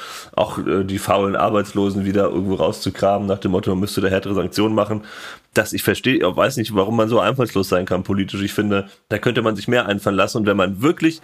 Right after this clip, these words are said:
Oppositionsarbeit machen würde, den Anspruch haben sie ja, finde ich, könnte man zum Beispiel die Bundesregierung da mal darauf hinweisen, dass sie neben den Themen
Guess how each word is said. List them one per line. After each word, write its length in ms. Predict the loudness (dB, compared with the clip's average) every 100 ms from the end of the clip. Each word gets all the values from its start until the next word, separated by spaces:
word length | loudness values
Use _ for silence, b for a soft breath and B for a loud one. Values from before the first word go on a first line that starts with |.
| B B B
Oppositionsarbeit 880 | 0 2 2 2 2 2 2 2
machen 360 | 2 0 0 2
würde, 340 | 2 4 0 -4 b b b -2
den 100 | 0
Anspruch 320 | 0 -2 -2
haben 160 | 0 0
sie 120 | 0
ja, 140 | 0
finde 240 | 0 0 2
ich, 160 | 0
könnte 240 | 0 0 0
man 120 | -2
zum 120 | 0
Beispiel 300 | 0 0 -2
die 60 | 0
Bundesregierung 440 | 0 2 2 2
da 100 | 2
mal 180 | 2 0
darauf 200 | 0 0
hinweisen, 480 | 2 2 2 0 -8 B B B -2
dass 180 | -2 0
sie 280 | 2 2 2
neben 240 | 2 2
den 160 | 0 0
Themen 380 | 0 0 -2